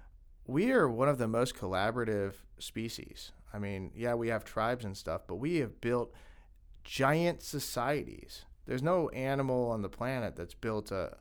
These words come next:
a society like ours. I mean, they, they have little packs or prides or whatever, but humans have, we have states, we have countries, we have, we have globalization at this point. And going back to what you were talking about, science, we build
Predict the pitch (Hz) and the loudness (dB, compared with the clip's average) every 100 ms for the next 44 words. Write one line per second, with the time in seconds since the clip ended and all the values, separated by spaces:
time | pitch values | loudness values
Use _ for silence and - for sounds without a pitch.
0 | - - - - - 101 - - 113 110 | -20 -20 -20 -10 -6 -4 -4 -2 2 2
1 | 107 104 95 98 110 87 104 98 101 98 | 2 2 0 0 0 0 -2 -4 -4 -2
2 | 107 113 107 101 - - 107 101 104 - | -2 -2 -2 -2 -4 0 2 2 0 -4
3 | 80 85 - 107 104 98 92 92 90 95 | -8 -10 -2 2 4 2 -2 -6 -4 0
4 | 117 113 90 - - - - 110 - 254 | 0 0 -4 -6 -14 -14 -6 -6 -2 -2
5 | 285 131 107 104 110 98 - - - - | 2 2 0 0 0 0 -4 -16 -20 -18
6 | 69 - - 139 143 107 - - 147 175 | -18 -18 -10 -2 -2 -2 -4 -2 0 0
7 | - 110 104 - - 160 180 101 76 64 | -2 -4 -4 -4 -2 0 0 -2 -6 -8
8 | - 110 113 123 123 104 - - - - | -6 -4 -4 0 2 0 -4 -14 -20 -20
9 | - 127 120 92 - - - 143 156 156 | -6 2 2 2 -10 -10 2 4 6 6
10 | 131 101 110 151 165 107 78 - 104 - | 6 2 2 2 2 -2 -6 -4 -6 -4
11 | 101 - 104 87 78 - - - - 113 | -8 -6 -4 -4 -6 -12 -18 -12 0 2
12 | 107 104 135 139 135 131 131 120 107 117 | 2 2 4 6 6 6 4 -2 0 0
13 | 131 - 120 117 113 101 - - 117 156 | 0 6 4 4 2 2 0 -4 -2 -2
14 | 117 - 147 123 - 113 160 170 92 | -2 -2 -2 -2 -4 2 4 4 2